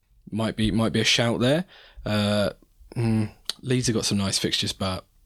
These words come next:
without Bamford, it's hard to kind of pick a striker there. Um, Brentford, Everton, Tottenham, Leeds, Watford, if you want to invest in our pal Tony. So there, there are definitely options, even in the short term.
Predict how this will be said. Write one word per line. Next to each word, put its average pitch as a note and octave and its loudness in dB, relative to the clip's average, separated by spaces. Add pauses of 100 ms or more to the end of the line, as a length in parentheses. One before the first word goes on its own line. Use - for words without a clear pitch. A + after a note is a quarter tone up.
(180)
without G#2+ -2
Bamford, F#2 -2
it's E2+ -4
hard F#2 -4
to - -6
kind G2 -4
of - -10
pick - -8
a - -4
striker F#2+ 0
there. F2+ -2 (400)
Um, A2 2 (320)
Brentford, D3+ 2
Everton, C#3 2
Tottenham, C3 2
Leeds, B2 2
Watford, - 0 (260)
if - -8
you A2 0
want A2+ 2
to A2 2
invest G#2+ 0
in A#2 2
our A2+ 2
pal A2+ 0
Tony. C3 2 (360)
So E3+ 2
there, F#3 4
there F#3 4
are F#3 6
definitely G3 4
options, D3+ 2
even C#3 4
in C3 4
the B2+ 4
short A#2 2
term. C3+ 2